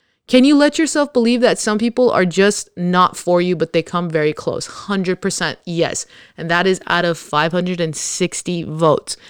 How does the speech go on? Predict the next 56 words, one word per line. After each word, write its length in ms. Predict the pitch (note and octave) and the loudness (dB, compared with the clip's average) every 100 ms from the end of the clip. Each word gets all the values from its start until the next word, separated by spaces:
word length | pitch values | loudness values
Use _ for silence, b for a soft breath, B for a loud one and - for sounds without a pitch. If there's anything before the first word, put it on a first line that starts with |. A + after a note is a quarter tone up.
| b b | b b
I 320 | - F3 F#3 - | 2 4 2 0
am 160 | F#3 F3+ | -2 -2
so 540 | - - F3+ F3+ F#3+ | -2 -2 0 2 2
proud 480 | G3 - - F3+ F#3 | -2 -8 -2 0 2
of 160 | E3+ D3+ B B B - | 2 -2 B B B 4
all 220 | F#3+ G3 | 6 6
five 380 | - A3+ G#3+ G#3+ | 4 4 4 6
hundred 300 | A#3+ A#3+ G#3+ | 4 4 4
and 180 | G3 | 2
sixty 480 | F3+ - A3 - G#3+ | 0 0 0 0 0
of 180 | F#3+ F#3 | 2 2
you 140 | F#3+ F3+ | 2 2
that 240 | E3+ - | 0 0
not 420 | F#3+ G3+ A3 - | 0 2 4 2
one 340 | G3+ A3+ C#4+ D#4 | 4 6 6 6
of 140 | C#4 | 4
you 160 | A#3+ A#3 | 4 4
said 260 | - F#3+ | 4 2
no 240 | F#3 F3+ F#3 | 4 2 2
to 160 | G3 | 2
this 200 | F3 E3 | 0 0
answer. 400 | - D#3+ D3+ D#3 | -2 -4 -4 -6
And 100 | D3+ | -4
of 140 | E3+ - | -4 -6
course, 380 | - A#3 A#3 - B B | 0 4 4 2 B B
there 120 | B G3+ | B 2
was 100 | F#3+ | 4
a 60 | |
few 180 | F#3 G#3+ | 2 0
people 260 | A3 G#3 G#3 | 0 2 4
that 180 | F#3 E3 | 4 4
did 160 | F3 | 2
watch 260 | F3+ F3 - | 4 4 2
the 80 | F3 | -4
story 320 | - F3+ E3+ | 0 2 2
and 140 | D#3+ | 0
not 200 | D3+ D3+ | 0 0
answer. 460 | F3+ G3+ G#3 A3 - - | 2 2 4 2 2 0
I 160 | F#3 | 2
see 380 | E3+ - F3 F#3 | 0 -2 -2 2
you. 320 | G#3 B3+ D4+ D4+ B B B B _ - | 4 6 4 0 B B B B _ -2
That's 260 | F3+ E3 | 0 0
fine. 420 | - F3 D#3+ D#3 G#3 | 0 2 4 4 2
It's 180 | F3 | 0
your 120 | F3+ F3 | 2 2
personal 400 | F#3+ E3+ F3 F3 | 2 0 0 -2
choice. 300 | - D#3+ - | 0 0 0
If 140 | D#3+ | -2
you, 260 | E3+ D#3 - | -2 -2 -2
you 140 | E3+ | -4
get 200 | D#3+ E3 | 2 0
to 100 | - | 0
pick 240 | F3 F3+ E3+ | -4 -2 -2
and 100 | F3 | -4
choose 280 | - E3+ D#3+ | 0 0 2
whatever 540 | D3 D3+ D3+ C#3 D#3 | 2 2 2 0 -4